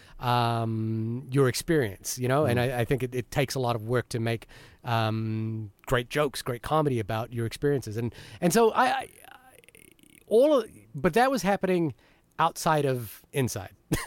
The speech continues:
Speaker 1: if that makes sense.
Speaker 2: Sure.
Speaker 1: You know what I
Speaker 2: Yeah.
Speaker 1: mean?
Speaker 2: Uh,
Speaker 1: <laughs> I don't know if you do. Uh, not
Speaker 2: No,
Speaker 1: you
Speaker 2: I
Speaker 1: personally,
Speaker 2: do.
Speaker 1: but I,
Speaker 2: I,
Speaker 1: but,
Speaker 2: I,
Speaker 1: but I don't even know if I know what I mean anymore.
Speaker 2: I, I,
Speaker 1: <laughs>
Speaker 2: I'm going off of the, the thing about how you're like, you, you feel like you made it through relatively okay.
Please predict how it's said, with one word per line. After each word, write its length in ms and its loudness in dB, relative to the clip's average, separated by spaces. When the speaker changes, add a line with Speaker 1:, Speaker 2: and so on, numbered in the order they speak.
Speaker 1:
if 140 2
that 160 4
makes 200 -2
sense. 340 -6
Speaker 2:
Sure. 280 -2
Speaker 1:
You 120 0
know 80 2
what 100 4
I 20 4
Speaker 2:
Yeah. 60 4
Speaker 1:
mean? 120 0
Speaker 2:
Uh, 460 2
Speaker 1:
<laughs> 200 -6
I 80 6
don't 120 6
know 80 6
if 60 2
you 80 -2
do. 160 2
Uh, 240 4
not 180 2
Speaker 2:
No, 220 8
Speaker 1:
you 60 10
Speaker 2:
I 60 8
Speaker 1:
personally, 200 6
Speaker 2:
do. 60 10
Speaker 1:
but 100 10
I, 80 8
Speaker 2:
I, 40 8
Speaker 1:
but, 100 4
Speaker 2:
I, 120 6
Speaker 1:
but 140 6
I 160 8
don't 160 8
even 140 4
know 100 6
if 80 2
I 120 6
know 100 4
what 100 2
I 80 0
mean 200 -4
anymore. 320 -6
Speaker 2:
I, 300 0
I, 260 2
Speaker 1:
<laughs> 40 -4
Speaker 2:
I'm 260 0
going 340 2
off 240 2
of 140 -2
the, 560 4
the 640 0
thing 240 -4
about 360 2
how 140 0
you're 180 0
like, 300 0
you, 80 -4
you 220 -2
feel 220 -2
like 200 -2
you 120 -2
made 280 -2
it 80 -10
through 220 -4
relatively 720 -4
okay. 640 -10